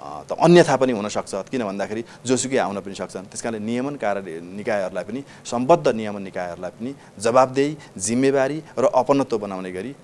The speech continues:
पासको व्यवस्था चाहिँ तपाईँको हामीले तपाईँ निरुत्साहन गरेका छौँ। हामीसँग पास चाहिँ तपाईँको चाहिँ, अ, अपवाद बाहेक, अपवाद भनेको कस्तो भन्दाखेरि तपाईँको चाहिँ अब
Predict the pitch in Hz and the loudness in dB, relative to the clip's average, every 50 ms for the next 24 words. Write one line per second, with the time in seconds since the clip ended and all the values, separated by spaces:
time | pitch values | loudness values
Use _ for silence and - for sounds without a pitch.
0 | - - 90 85 - - - 98 87 82 80 82 85 - 85 - - - 87 82 | -12 -8 -8 -8 -8 -8 -12 -12 -10 -10 -12 -12 -12 -14 -14 -14 -14 -14 -14 -14
1 | 82 82 98 104 - - - - - 82 85 82 90 - - 80 85 92 101 117 | -14 -14 -14 -14 -14 -16 -20 -20 -18 -18 -16 -16 -16 -16 -16 -18 -14 -8 -6 -4
2 | 113 107 - - 101 95 95 92 85 80 87 - - - - 107 87 85 82 - | -4 -4 -4 -6 -6 -6 -6 -6 -8 -8 -8 -8 -10 -10 -10 -10 -10 -10 -10 -12
3 | 90 85 80 - 80 78 - - 101 98 - 78 80 80 82 - - - 123 139 | -12 -10 -8 -6 -6 -6 -8 -12 -14 -14 -14 -14 -16 -14 -16 -14 -14 -12 -14 -14
4 | - - - - - - - - - - - - - - 78 78 76 64 - - | -16 -20 -20 -20 -20 -20 -20 -20 -20 -20 -20 -16 -12 -10 -10 -10 -10 -12 -14 -18
5 | - - - - 139 143 143 160 156 151 143 131 117 110 107 92 90 87 85 92 | -20 -6 4 8 8 10 12 12 12 12 12 10 8 6 2 2 2 0 -2 -4
6 | 113 110 127 127 147 147 143 131 110 104 110 107 107 101 123 - - - 113 95 | -2 2 4 8 8 8 8 6 2 -4 -4 -6 -4 -4 -4 -6 -4 -6 -6 -6
7 | 87 87 80 78 98 95 90 - 80 - 87 85 85 85 - - 123 120 127 - | -6 -8 -10 -12 -12 -14 -12 -14 -14 -14 -12 -12 -12 -12 -10 -10 -10 -10 -10 -14
8 | - - - - - - 107 104 107 107 104 95 87 82 | -20 -20 -20 -18 -10 -8 -4 -2 -2 0 0 -2 -4 -4